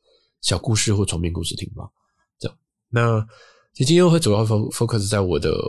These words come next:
我的同事跟我，他对我的感觉，因为他即将要离职了。那他跟辛迪老师 cowork 过，那就是应该说这个公司的这个 team，其实辛迪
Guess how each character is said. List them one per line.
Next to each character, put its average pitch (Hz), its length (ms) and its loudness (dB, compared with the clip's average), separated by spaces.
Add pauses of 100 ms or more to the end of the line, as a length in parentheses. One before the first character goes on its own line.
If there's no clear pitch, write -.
(120)
我 85 80 -2
的 82 120 -2
同 85 240 -4
事 98 200 0
跟 92 160 -2 (280)
我， - 260 -6
他 107 100 -2
对 113 120 0
我 87 60 2
的 80 40 0
感 - 180 -8
觉， - 200 -12
因 90 40 -2
为 107 60 0
他 110 140 0
即 95 120 -2
将 98 160 0
要 98 60 0
离 82 220 -4
职 - 400 -2
了。 - 120 -14
那 90 380 -2 (320)
他 127 240 -2
跟 127 380 2
辛 123 200 0
迪 123 60 2
老 98 100 2
师 85 280 -4
cowork 90 460 -2
过， - 300 -6
那 82 80 -4 (520)
就 - 120 -8
是 90 440 -6
应 107 80 -4
该 113 100 0
说 113 240 0 (340)
这 196 140 2
个 147 80 4
公 131 180 2
司 127 200 0
的 113 120 0
这 127 180 -2
个 101 180 -2
team， 98 360 -4
其 - 200 -2
实 87 400 0
辛 92 240 -4
迪 82 340 -6